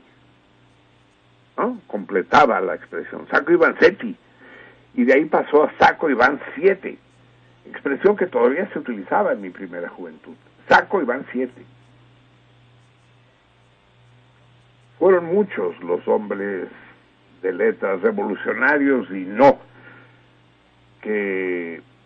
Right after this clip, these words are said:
que defendieron a Sacco y Vanzetti durante su juicio. Multitudes.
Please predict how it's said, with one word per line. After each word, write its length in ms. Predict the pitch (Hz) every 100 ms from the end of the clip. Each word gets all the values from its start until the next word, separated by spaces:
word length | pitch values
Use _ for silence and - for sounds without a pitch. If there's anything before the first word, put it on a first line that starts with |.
| _ _ _ _ _ _ _ _ _ _ _ _ _ _ _
que 120 | 113
defendieron 1080 | 107 - 107 98 117 120 113 110 90 85 71 - _
a 120 | 95 101
Sacco 260 | 117 -
y 40 | 104
Vanzetti 500 | 98 - 95 90 90
durante 440 | 82 85 80 - -
su 100 | 87
juicio. 420 | - 95 87 - - _ _ _ _ _ _ _ _ -
Multitudes. 800 | 131 120 120 - 214 208 110